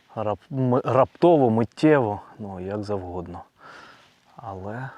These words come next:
має має клювати він. Тут значно менша глибинка, ніж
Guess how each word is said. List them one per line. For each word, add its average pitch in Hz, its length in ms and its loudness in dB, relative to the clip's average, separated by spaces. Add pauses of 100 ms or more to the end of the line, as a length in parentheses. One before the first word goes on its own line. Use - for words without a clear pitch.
(120)
має 101 500 -12 (380)
має 101 380 -14
клювати 92 440 -12
він. 95 180 -18 (2750)
Тут 104 180 -10
значно 117 420 -6
менша 104 400 -8
глибинка, 101 540 -8
ніж 104 300 -10